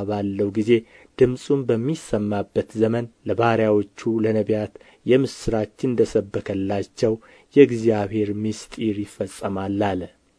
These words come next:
ከሰማይም የሰማሁት ድምፅ እንደ ገና ሲናገረኝና "ሂድና በባሕርና በምድር ላይ ከሚቆመው መልአክ በእጁ ያለችውን የተከፈተችውን መጽሐፍ ውሰድ" ሲል ሰማሁ። ወደ መልአኩም ሄጄ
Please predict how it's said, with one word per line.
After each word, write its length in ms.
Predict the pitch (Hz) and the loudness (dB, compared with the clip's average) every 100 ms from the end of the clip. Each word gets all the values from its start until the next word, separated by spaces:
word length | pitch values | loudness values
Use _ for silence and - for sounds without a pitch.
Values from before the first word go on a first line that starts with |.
| _ | _
ከሰማይም 540 | 123 - 147 151 165 165 | 0 2 2 4 2 0
የሰማሁት 720 | 135 - 107 107 107 104 110 113 | -2 -2 -2 0 0 0 -4 0
ድምፅ 280 | 110 113 - _ _ - | 0 0 -10 _ _ -2
እንደ 360 | 123 117 110 107 | 0 2 2 2
ገና 200 | 107 107 104 - | 0 -2 -6 -8
ሲናገረኝና 1120 | - 113 110 107 104 107 107 98 98 101 113 117 - _ _ _ _ | -4 -2 -2 -2 -2 0 0 0 -4 -4 -4 -6 -12 _ _ _ _
"ሂድና 460 | - 147 123 120 117 117 117 | 0 2 4 2 -2 -2 -2
በባሕርና 760 | 110 110 117 107 113 110 110 110 107 | 0 2 2 2 -2 0 -2 -2 -2
በምድር 440 | 107 107 104 101 | -2 -2 -4 -4
ላይ 220 | 104 107 104 | -2 -2 -4
ከሚቆመው 840 | - 113 123 123 117 113 104 104 | -4 -6 -4 -6 -2 -2 0 -4
መልአክ 380 | 104 107 110 107 - - - _ - | -4 -4 -4 -6 -12 -20 -20 _ 4
በእጁ 300 | 117 113 - 139 | 6 6 2 6
ያለችውን 760 | 131 113 113 117 110 - 113 110 | 6 6 4 2 0 -2 0 0
የተከፈተችውን 1000 | 107 131 113 - 101 104 - - 104 101 | 0 -2 -2 -4 -2 -2 -6 -4 -2 -2
መጽሐፍ 460 | 101 - 110 98 - | -4 -4 -6 -6 -2
ውሰድ" 360 | 117 117 104 95 | -2 0 -2 -4
ሲል 300 | - 107 101 | -2 -2 -2
ሰማሁ። 500 | - 110 101 104 95 - _ _ | -4 -4 -2 -2 -4 -6 _ _
ወደ 160 | 107 110 | 2 2
መልአኩም 560 | 110 104 101 - 104 101 | 2 0 -2 -2 -4 -2
ሄጄ 320 | 98 95 | -6 -8